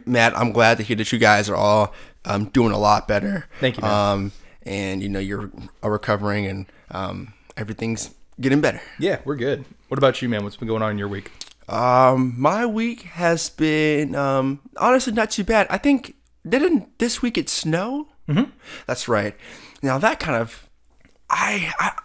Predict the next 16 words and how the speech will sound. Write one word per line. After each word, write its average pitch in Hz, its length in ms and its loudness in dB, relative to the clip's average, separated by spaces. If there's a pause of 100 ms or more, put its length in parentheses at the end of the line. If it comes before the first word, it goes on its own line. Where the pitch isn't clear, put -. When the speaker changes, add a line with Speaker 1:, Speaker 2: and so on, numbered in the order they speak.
(180)
Speaker 1:
I 202 60 2
don't 214 140 2
like 196 120 2
the - 60 -6
snow, 113 220 2
man. 117 260 -2 (460)
Speaker 2:
I 143 60 4
don't 135 100 2
either. 107 180 -4 (720)
Speaker 1:
Like, 160 260 0
when 170 140 6
I 170 60 10
was, 180 240 4
like, 151 180 -2
seven, 160 440 0 (280)
Speaker 2:
Mm-hmm. 120 140 -6